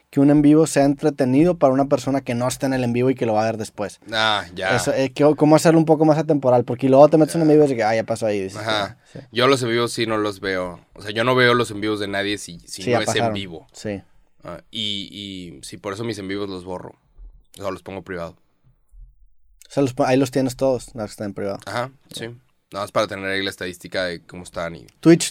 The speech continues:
Speaker 1: ¿te metiste a Twitch tú alguna vez?
Speaker 2: Alguna vez intenté Twitch, pero promocionándolo y todo llegaba como a doscientas vistas.
Speaker 1: Ya.
Speaker 2: Porque mi audiencia, hay mucha raza que es un poquito más grande, no tiene la aplicación de Twitch instalada.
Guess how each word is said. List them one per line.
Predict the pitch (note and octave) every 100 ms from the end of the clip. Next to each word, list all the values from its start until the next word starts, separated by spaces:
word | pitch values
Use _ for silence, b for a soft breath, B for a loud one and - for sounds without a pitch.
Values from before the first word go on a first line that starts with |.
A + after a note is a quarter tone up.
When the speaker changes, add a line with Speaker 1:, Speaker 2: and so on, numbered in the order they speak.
| -
Speaker 1:
¿te | F3+
metiste | E3 D#3 D3+
a | F3+
Twitch | F3 E3+ -
tú | E3
alguna | E3 D#3
vez? | C3+ D#3 - -
Speaker 2:
Alguna | C#3 E3+ G#3+
vez | G3+
intenté | G#3 E3 D#3 D3+
Twitch, | C#3+ D3+ E3+ - - _ _ _ _ _
pero | C#3 B2+ B2 A#2 A2 G#2+ G#2 G2 F#2 b b b b -
promocionándolo | C3+ C3 B2 C3+ C#3 D#3
y | C3+
todo | C3+ C#3
llegaba | C3+ A2 A#2
como | A#2+ B2+
a | G2
doscientas | F#2+ G#2 G2+ G2
vistas. | B2 D3 F#2+ -
Speaker 1:
Ya. | G2+ F#2 G2 _ _
Speaker 2:
Porque | C3 B2 C3
mi | A#2+
audiencia, | A2+ A2 A#2 A#2+ C3+ B2 -
hay | - G2
mucha | G#2+ F#2 - A2+
raza | G2+ G#2+ - G#2
que | -
es | F2
un | G2+
poquito | G2 -
más | G2+ G2+
grande, | A2+ A#2+ A#2+ G2 A2+ _ _ _ _ -
no | B2 A2+
tiene | B2+ A#2+
la |
aplicación | G#2+ A2 F#2+ - A2
de | A2
Twitch | G#2 A2+ F#2
instalada. | A2 - G#2+ A#2+ C#3 G2+ G2